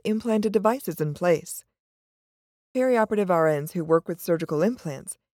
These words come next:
may find it helpful to understand the U S Food and Drug Administration's, F D A's, device labeling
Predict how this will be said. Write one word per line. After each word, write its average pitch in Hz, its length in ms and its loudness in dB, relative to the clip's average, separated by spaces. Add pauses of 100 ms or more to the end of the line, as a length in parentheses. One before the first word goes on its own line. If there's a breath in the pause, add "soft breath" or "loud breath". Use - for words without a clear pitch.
(180)
may 226 340 -2
find 262 220 0
it 269 80 -6
helpful 170 460 -2
to 170 200 -6
understand 220 480 -2
the 208 100 2
U 180 180 2
S 180 120 0
Food 170 200 -2
and 160 100 -6
Drug 165 180 0
Administration's, 156 960 -4 (260)
F - 200 -12
D 170 160 0
A's, 147 340 0 (420)
device 262 380 -2
labeling 226 540 2